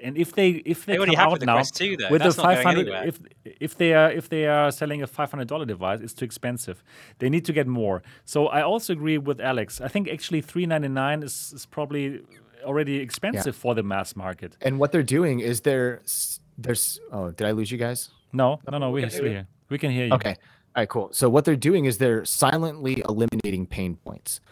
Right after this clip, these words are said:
Speaker 3: Like, there are all these pain points that exist on the Quest, like Sebastian was talking about, like, if you lose your tracking when your hand goes behind your back, you know, like, that's something that they need to fix,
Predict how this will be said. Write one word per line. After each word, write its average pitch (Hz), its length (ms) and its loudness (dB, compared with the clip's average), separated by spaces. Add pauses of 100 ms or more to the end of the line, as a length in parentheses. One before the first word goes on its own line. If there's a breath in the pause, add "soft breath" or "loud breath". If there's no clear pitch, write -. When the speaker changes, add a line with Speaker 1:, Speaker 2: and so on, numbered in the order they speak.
(180 soft breath)
Speaker 3:
Like, 101 160 0
there 131 180 8
are 139 60 8
all 131 120 6
these 143 160 0
pain 117 300 -2
points 101 280 -2
that 101 100 0
exist 101 340 -2
on 98 100 -4
the 92 60 -4
Quest, - 300 -2
like 95 120 -2
Sebastian 101 440 0
was 92 100 -4
talking 104 260 0
about, 87 200 -2
like, 95 180 -6
if 104 140 -6
you 113 120 -2
lose 113 200 2
your 110 80 -2
tracking 101 400 0
when 95 100 -4
your 95 120 -2
hand 98 280 -4
goes 101 160 -4
behind 98 320 -4
your 92 80 -4
back, 90 300 -4
you 98 80 -4
know, 95 140 -2
like, 92 200 -4 (260 loud breath)
that's 123 160 0
something 151 280 -2
that 135 100 0
they 131 80 2
need 120 220 0
to 104 40 -4
fix, - 500 2